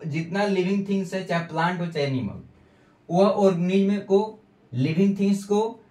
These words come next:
उसके बाद क्या करें, super kingdom देखा गया, super kingdom कि जो उसको विभाजन किया जा सकता है,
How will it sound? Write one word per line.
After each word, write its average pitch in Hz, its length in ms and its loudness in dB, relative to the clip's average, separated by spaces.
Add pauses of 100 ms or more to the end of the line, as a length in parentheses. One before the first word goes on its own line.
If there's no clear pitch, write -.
(120)
उसके 143 140 -14
बाद 185 140 0
क्या 190 140 4
करें, 196 260 4
super 240 640 -2
kingdom 165 640 -4
देखा 123 260 -2
गया, 98 240 -12
super 190 540 -4
kingdom 160 320 -4
कि 143 180 -6
जो 180 180 0
उसको 196 220 0
विभाजन 175 580 0
किया 151 240 -4
जा 123 240 -2
सकता - 460 -16
है, - 60 -20